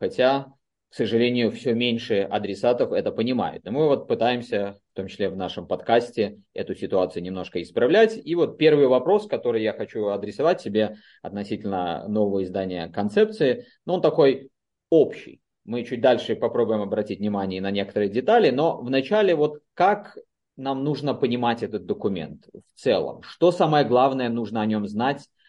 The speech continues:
Как он соотносится с такой вот исторической, что ли, эволюцией концептуального видения внешнеполитических приоритетов России? То есть вот как бы ты для, может быть, э,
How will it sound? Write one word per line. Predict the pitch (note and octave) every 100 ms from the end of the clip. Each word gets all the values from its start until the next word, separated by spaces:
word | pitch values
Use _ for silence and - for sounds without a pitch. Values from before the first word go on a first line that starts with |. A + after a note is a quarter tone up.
| _ _ _ _ _
Как | - C#3+
он | D#3+ D3
соотносится | C#3 B2 C3 C3+ C3+ - C3+ A#2+ A#2 G#2 E2+
с | - -
такой | G2 G2+
вот | F#2 F#2
исторической, | - B2 C3+ C3+ B2 A#2+
что | A2 A#2+
ли, | A2
эволюцией | A#2 C#3+ C3+ D#3+ - C#3
концептуального | C3+ A#2 A2+ B2+ A#2 A2 G#2
видения | G#2+ G#2 G2 G2 F#2 F#2 _ _ -
внешнеполитических | G2 G2+ G#2+ G2+ G2 G2+ G2 - -
приоритетов | F#2+ F#2+ - F#2 D#3+ -
России? | F#3 - - - - _ _ _ _ -
То | F#2
есть | -
вот | -
как | - E3+ D3
бы | C#3+
ты | - B2 A2+
для, | A2 A2 G#2+ G#2
может | G2+ G#2+ G2+
быть, | F#2 G2 -
э, | D#2+ F#2 F#2+ F#2 F2+